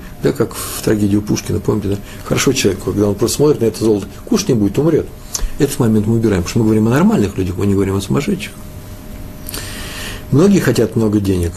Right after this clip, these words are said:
да, прям так говорю, х-, хочу, говорят, "хочу много денег, чтобы обладать большими возможностями". Но мало кто скажет, в принципе, если он в своём уме, что ему нужно много вещей.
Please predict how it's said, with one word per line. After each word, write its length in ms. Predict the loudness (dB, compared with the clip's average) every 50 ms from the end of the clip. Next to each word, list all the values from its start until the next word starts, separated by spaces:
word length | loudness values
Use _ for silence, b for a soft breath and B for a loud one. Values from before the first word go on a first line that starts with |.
| -2
да, 120 | -2 -2 0
прям 180 | 2 0 2
так 120 | 2 2 2
говорю, 200 | 4 2 2 0
х-, 200 | -2 -6 -6 -6 -2
хочу, 280 | -4 -4 -4 -2 -6 -4 -2
говорят, 420 | 0 2 2 4 4 4 2 0
"хочу 300 | 0 -2 -4 -2 0 0
много 260 | 2 2 2 2 0 2
денег, 300 | 2 2 0 0 -2 -4 -8 -14 -16 -16 -16 -10 -8
чтобы 240 | -2 0 2 4 4
обладать 320 | 4 4 4 4 2 2
большими 440 | 0 0 0 0 0 0 0 2 2
возможностями". 840 | 2 2 2 2 2 4 4 4 4 2 0 0 -2 -2 -2 -4 -4 B B B B B B B B
Но 80 | 2 2
мало 260 | 4 4 4 4 2
кто 160 | 0 -2 -8
скажет, 380 | -10 -4 0 2 2 2 0 -2
в 60 | -4
принципе, 380 | -2 0 0 0 -2 -2 -4 -2
если 120 | 0 0
он 60 | -2
в 20 | 0
своём 200 | 0 0 2 2
уме, 180 | 2 2 0
что 140 | 0 0 0
ему 140 | 2 2 4
нужно 300 | 4 4 4 4 2 2
много 260 | 2 2 2 2 2
вещей. 640 | 2 2 2 0 -2 -2 0 0 0 0 -4 -6 -10